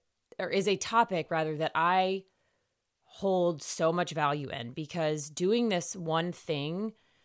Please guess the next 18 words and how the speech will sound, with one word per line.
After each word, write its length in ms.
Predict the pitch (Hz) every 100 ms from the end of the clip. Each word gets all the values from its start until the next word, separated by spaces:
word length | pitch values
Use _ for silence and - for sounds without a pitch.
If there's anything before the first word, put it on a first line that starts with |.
| _ _ -
really 560 | 160 170 190 214 226
made 360 | 196 175 170 175
me 260 | 175 170 156 _ -
feel 480 | 175 170 151 151 _
presence, 840 | - - 156 139 135 131 117 - -
and 160 | 165 147
it 160 | 143
made 340 | 170 160 160 165
me 120 | 165
notice 640 | 156 143 135 139 - - _ _ _ _ _ -
how 440 | - 151 147 139
present 500 | - 175 170 151 151 -
I 100 | 151
wasn't 640 | 143 139 139 156 190 -
being 420 | 151 143 170 208
in 180 | - 156
my 160 | 151 135
days. 640 | 135 127 143 226 240